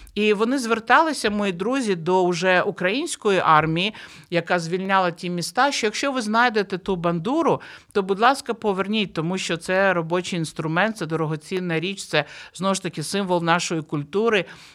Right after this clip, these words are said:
і це те, що хочеться продовжувати використовувати і на концертах, і всюди. І я, чесно кажучи, не пам'ятаю, мені здається, що її знайшли,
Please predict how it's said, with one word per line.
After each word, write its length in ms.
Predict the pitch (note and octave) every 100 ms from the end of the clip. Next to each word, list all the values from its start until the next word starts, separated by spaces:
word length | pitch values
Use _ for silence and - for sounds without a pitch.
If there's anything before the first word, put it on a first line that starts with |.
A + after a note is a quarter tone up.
| -
і 100 | F3+
це 160 | F3+ F3
те, 220 | G3 G#3
що 180 | - F3
хочеться 720 | F#3+ F#3+ G3+ F3 F3+ E3+ D#3
продовжувати 920 | D#3 F3 E3+ C#4+ A#3 F#3 D3 - C#3+
використовувати 1080 | C#3+ - D#3 C#3+ - C4 B3 E3 C3+ B2 - - - -
і 100 | E3
на 120 | E3
концертах, 680 | D#3+ D#3+ D3+ F#3 G3+ G3 -
і 40 |
всюди. 500 | F3+ - A#3+ F#3+ C3 - - - - -
І 140 | A3+
я, 340 | C4 D#4 D4 -
чесно 300 | - B3+ C4 C4
кажучи, 420 | B3+ A#3+ - G3
не 180 | G#3 A#3+
пам'ятаю, 640 | C4 C4 C#4 C#4 C4+ C4+
мені 200 | A3+ A3
здається, 600 | F3 D#3+ E3 F3 A3 -
що 180 | C4 C#4+
її 160 | C4+ C4+
знайшли, 600 | C4+ C#4 C4+ C4+ C4+